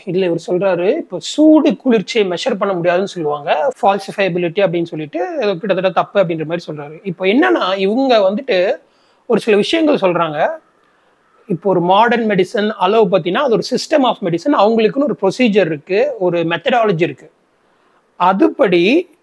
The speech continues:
ஒரு சித்த மருத்துவமோ இல்ல ஒரு common பீப்புளோட ஒரு சில விஷயங்களை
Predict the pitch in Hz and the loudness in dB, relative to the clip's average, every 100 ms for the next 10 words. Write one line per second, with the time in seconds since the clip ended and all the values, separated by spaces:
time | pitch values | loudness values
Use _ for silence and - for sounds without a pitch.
0 | _ _ _ _ _ - 220 190 233 - | _ _ _ _ _ -4 -2 -2 -2 0
1 | 269 220 180 196 185 180 196 208 180 - | 2 0 0 0 0 0 0 0 0 0
2 | 196 220 226 202 208 170 185 175 202 190 | 0 2 0 0 -2 2 2 4 4 2
3 | 170 196 165 170 220 196 165 156 | -2 -2 -2 -2 -2 -2 -2 0